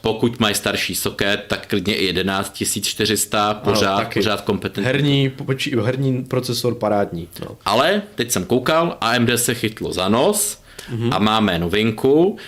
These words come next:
Speaker 1: nejenom, že zlevnilo, nejenom, že na Alze prostě seženete za nějaký čtyři tisíce čtyři sta i na Alze, v jiných shopech třeba ještě levnějc, aby, ať to není, že dělám reklamu jenom,
Speaker 2: Jasně,
Speaker 1: ale je
Speaker 2: ano.
Speaker 1: to, beru to, že je to ten
Speaker 2: Člověk si tam prostě koukne, no, jasně, no, je to
Speaker 1: velký prostě shop, co si budem.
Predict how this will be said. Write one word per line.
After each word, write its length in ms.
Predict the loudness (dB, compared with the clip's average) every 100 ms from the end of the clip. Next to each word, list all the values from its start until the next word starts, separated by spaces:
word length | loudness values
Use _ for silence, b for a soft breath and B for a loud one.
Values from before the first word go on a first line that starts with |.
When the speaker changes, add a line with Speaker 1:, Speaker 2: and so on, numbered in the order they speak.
| B
Speaker 1:
nejenom, 380 | 0 4 4 4
že 180 | 2 2
zlevnilo, 560 | 2 0 2 2 4 4
nejenom, 440 | 4 4 4 2
že 120 | 2
na 80 | 2
Alze 300 | 2 2 0
prostě 360 | 0 -2 -2 -2
seženete 480 | -2 0 0 0
za 140 | 0 0
nějaký 360 | 0 -2 -4
čtyři 320 | -8 -2 -2 -2
tisíce 760 | -4 -4 -4 -6 0 2 2
čtyři 400 | 2 0 0 0
sta 220 | -2 -2 -2
i 160 | 0
na 100 | -2
Alze, 400 | 0 0 0 0
v 60 | 0
jiných 280 | -2 -2 -4
shopech 240 | -8 -6
třeba 140 | -2
ještě 220 | -4 -2 -2
levnějc, 540 | 0 0 0 -2 -4 B B B B -6
aby, 180 | -2
ať 160 | 0 0
to 80 | 0
není, 200 | 0 0
že 140 | 0
dělám 280 | 2 2 2
reklamu 480 | 0 -2 -2 0 2
jenom, 140 | 2
Speaker 2:
Jasně, 140 | 2 2
Speaker 1:
ale 140 | 4
je 60 | 2
Speaker 2:
ano. 80 |
Speaker 1:
to, 200 | 2 0 B B
beru 240 | -2 2 2
to, 180 | 2 2
že 140 | 2
je 140 | 2
to 160 | 0 -2
ten 160 | 0 0
Speaker 2:
Člověk 160 | 2
si 60 | 0
tam 80 | 0
prostě 240 | 0 0
koukne, 360 | 0 0 2 2
no, 240 | 2 2
jasně, 300 | 0 -2 -6
no, 120 | -4 -4
je 60 |
to 60 | -2
Speaker 1:
velký 340 | -2 0 0
prostě 360 | 0 -2 0 0
shop, 360 | 0 -2 -4
co 140 | -6 -6
si 180 | -4 -4
budem. 320 | -2 -4